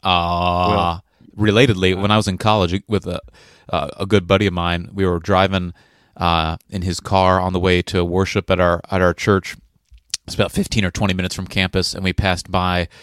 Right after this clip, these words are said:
Speaker 1: this field, uh, full of beef cattle, and, and he was, um, musing, musing about, uh, the cattle, about how, how stinky they were and things like that, 'cause I guess he grew up near a farm, and,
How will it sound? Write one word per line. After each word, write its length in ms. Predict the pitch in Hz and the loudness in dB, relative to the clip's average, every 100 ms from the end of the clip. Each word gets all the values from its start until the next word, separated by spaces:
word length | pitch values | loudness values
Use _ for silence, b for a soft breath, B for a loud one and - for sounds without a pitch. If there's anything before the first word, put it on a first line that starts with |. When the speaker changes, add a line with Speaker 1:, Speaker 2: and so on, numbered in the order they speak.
| B B - | B B -6
Speaker 1:
this 160 | 98 | -4
field, 500 | - - 98 95 90 82 b b _ | -2 0 4 4 2 -4 b b _
uh, 200 | 90 82 | -4 -4
full 320 | - 117 107 | 0 2 2
of 100 | 87 | 2
beef 240 | 90 98 | 0 0
cattle, 460 | - 95 85 85 87 | -2 -2 0 -2 -4
and, 260 | 95 90 92 | -6 -6 -6
and 120 | 87 | -4
he 100 | 101 | -2
was, 320 | 90 87 - b b b b | -2 -4 -6 b b b b
um, 440 | 98 87 85 82 - | -4 -2 -4 -6 -12
musing, 680 | - 104 113 107 104 92 87 - _ _ _ | -4 4 4 4 2 -2 -6 -14 _ _ _
musing 480 | 98 101 110 98 90 | 0 4 4 0 -2
about, 520 | 82 85 87 - - - | -2 -2 -2 -6 -16 -16
uh, 320 | 92 85 85 90 | -8 -4 -4 -6
the 140 | - 98 | -8 -6
cattle, 340 | - 87 85 | -2 -2 -2
about 220 | 85 92 | -2 -2
how, 260 | 87 92 90 | 0 -2 -2
how 160 | 73 85 | -4 -4
stinky 400 | - - 92 90 | -4 -6 -6 -4
they 120 | 90 | -2
were 200 | 90 92 | -2 -4
and 100 | 87 | -4
things 200 | 95 87 | -6 -4
like 160 | 87 | -6
that, 200 | - 87 90 | -4 -4 -4
'cause 100 | 90 | -6
I 80 | 92 | -6
guess 140 | 90 | -6
he 100 | - | -4
grew 140 | 90 | 0
up 100 | 95 | 0
near 140 | 92 90 | -2 -4
a 60 | 85 | -2
farm, 340 | 92 90 90 | 0 2 2
and, 140 | 87 | 0